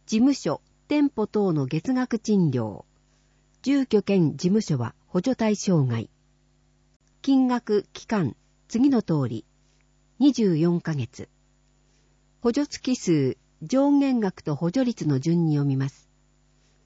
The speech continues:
補助開始月から十二ヶ月目、一年目。製造業、上限、月額十万円。補助率、月額賃料の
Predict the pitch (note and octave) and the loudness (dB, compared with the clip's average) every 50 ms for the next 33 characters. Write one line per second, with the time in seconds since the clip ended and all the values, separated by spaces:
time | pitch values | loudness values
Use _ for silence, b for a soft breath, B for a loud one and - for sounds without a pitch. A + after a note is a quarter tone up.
0 | _ _ _ _ _ _ _ - A3+ A#3 - D4+ D4 - C#4+ C#4 C4+ A#3+ - - | _ _ _ _ _ _ _ 0 0 2 2 0 -2 0 0 -2 -2 -2 -2 -2
1 | B3+ A#3+ A#3 G#3 - - F3 - D#3 D3 C#3 C3 C3 C#3 F#3 A#3+ B3+ B3 A#3+ A3+ | -2 -2 -2 -4 -6 -6 -10 -6 -4 -2 -2 -2 -2 -2 -2 0 2 2 2 0
2 | G#3+ G#3+ G3+ F#3+ F#3 - - D#3+ D3 D3+ G#3+ - _ _ _ _ _ _ _ _ | 0 0 0 0 -2 -2 -2 -2 0 0 -2 -2 _ _ _ _ _ _ _ _
3 | - E3+ - - G3 F#3+ F3 E3 D#3 D3 C#3 B2+ A#2 - _ _ _ _ _ _ | -8 -8 -4 -2 0 0 0 0 0 -2 -2 -4 -4 -8 _ _ _ _ _ _
4 | _ _ _ _ _ _ _ _ _ _ _ _ - - C#4 C#4 C4+ B3+ C4 B3 | _ _ _ _ _ _ _ _ _ _ _ _ -2 0 0 2 2 2 4 4
5 | A#3 A3 F#3+ D#3+ D3 C#3+ C3 A#2+ A#2 A#2 - - _ _ _ _ _ _ _ _ | 4 4 2 2 2 2 0 0 -4 -6 -10 -16 _ _ _ _ _ _ _ _
6 | _ - F3+ G3+ C4+ C4+ C4+ C4 B3+ B3 A#3+ A3+ A3 G3 - _ _ _ _ - | _ -6 0 4 6 6 6 4 2 2 0 0 0 -2 -4 _ _ _ _ -2
7 | G3+ G3 - - B3+ A#3+ A#3 A3 - - G#3+ F#3+ - D3+ - - G3+ G3 G3 F#3 | -2 -2 -2 -2 -2 -2 -2 -2 -2 0 -2 -2 -2 -2 -2 0 2 2 2 2
8 | F3+ F3 E3+ D#3 D3 C#3 C3 B2+ B2 - - _ _ _ _ _ _ _ _ _ | 2 2 2 2 2 2 0 0 -2 -4 -8 _ _ _ _ _ _ _ _ _
9 | _ _ _ _ _ _ - G#3 G#3 C#4+ C#4+ B3 A3+ - _ - C#3 C3 - _ | _ _ _ _ _ _ -4 -2 0 0 2 0 0 -2 _ -6 -6 -6 -6 _
10 | _ _ _ _ _ _ _ _ - - G#3 G#3+ - - D4 C#4 C#4+ C#4+ - C#4 | _ _ _ _ _ _ _ _ -6 -2 -2 -2 0 0 0 0 0 -2 -2 -4
11 | - - C#4 C4 B3+ A#3 G3 F#3 F3 D#3 D3 C#3 B2+ B2 - - | -2 0 2 2 4 4 4 2 2 2 2 0 0 -2 -2 -6